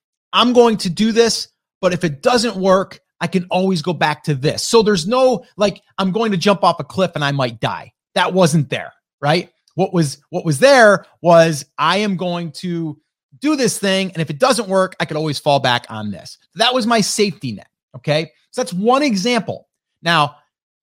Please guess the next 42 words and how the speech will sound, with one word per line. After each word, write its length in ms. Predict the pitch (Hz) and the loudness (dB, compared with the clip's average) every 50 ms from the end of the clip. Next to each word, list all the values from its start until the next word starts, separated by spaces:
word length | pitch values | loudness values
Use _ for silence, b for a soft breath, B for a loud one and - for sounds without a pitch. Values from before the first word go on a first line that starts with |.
| _ _ _ _ _ _ - | _ _ _ _ _ _ -4
I 160 | 147 160 165 | -2 -2 0
never 400 | 160 151 160 196 220 214 202 202 | 0 2 2 4 4 4 4 2
had 320 | 165 151 185 180 180 185 180 | 2 2 2 2 2 0 -2
to, 280 | - 147 120 110 120 | -4 -4 -4 -4 -4
by 180 | 120 120 113 120 | -2 -2 -2 -2
the 100 | 127 123 | -2 -2
way, 380 | 117 113 107 107 107 117 120 _ _ | -2 -2 -4 -4 -6 -8 -12 _ _
swing 400 | - - - - 175 208 226 226 | -10 -10 -6 -2 0 2 2 4
a 60 | 208 | 2
hammer 520 | 170 170 202 208 202 170 135 123 120 120 - _ | 2 2 2 2 2 2 0 0 -2 -4 -8 _
for 180 | - 180 202 214 | -4 0 2 4
money 500 | 202 208 208 190 156 131 127 120 120 _ _ _ _ _ _ _ _ _ _ _ _ _ _ _ | 6 6 4 4 2 0 -2 -4 -8 _ _ _ _ _ _ _ _ _ _ _ _ _ _ _
since 360 | - - 202 190 180 175 - - | -4 0 2 2 2 0 -2 -2
I 120 | 151 156 | -2 0
left 260 | 160 160 165 151 - - | 2 2 0 0 0 0
my 180 | 143 135 131 | -2 -2 -2
father's 400 | 117 - - 139 135 117 110 107 | -2 0 0 2 2 0 -2 -6
company, 460 | - - 127 110 - - - - _ _ _ _ _ _ _ _ _ _ _ | -8 -8 -8 -8 -10 -12 -18 -20 _ _ _ _ _ _ _ _ _ _ _
right? 280 | - 113 120 123 - _ _ - | -8 -6 -6 -6 -6 _ _ -10
I 100 | 123 131 | -8 -6
was 160 | 135 139 120 | -4 -2 -2
able 180 | 151 147 139 139 | 0 0 0 0
to 60 | 127 | 0
go 120 | 123 131 151 | 2 4 6
out 240 | 165 175 180 180 - | 6 6 4 4 2
there, 340 | 196 190 190 190 175 175 b b b b b | 4 4 4 2 0 -2 b b b b b
start 360 | - - - - 170 151 147 | -12 -8 -2 2 2 4 4
a 40 | 143 | 2
business 300 | 123 160 156 143 147 - | 0 -2 -2 -4 -6 -8
with 80 | - | -4
my 120 | 143 139 135 | -2 -2 0
wife 380 | 143 147 156 156 151 147 - | 2 2 2 2 0 -2 -6
in 160 | - - 143 123 | -8 -8 -8 -6
photography. 760 | - 135 - 175 185 190 185 185 185 196 196 196 196 170 - 147 | -6 -2 0 2 2 2 0 -2 -4 -4 -4 -4 -4 -6 -8 -8
We 240 | 139 139 135 135 | -6 -4 -4 -4
were 180 | 131 135 131 - | -4 -6 -8 -6
able 220 | 147 151 143 147 | -4 -4 -4 -4
to 180 | 139 - 156 143 | -4 -4 -6 -4
build 240 | 123 143 151 160 143 | -4 -4 -4 -2 0
that 140 | 165 151 - | -2 -2 -2
to 160 | - 143 139 | -2 -2 -2
a 60 | 131 | -4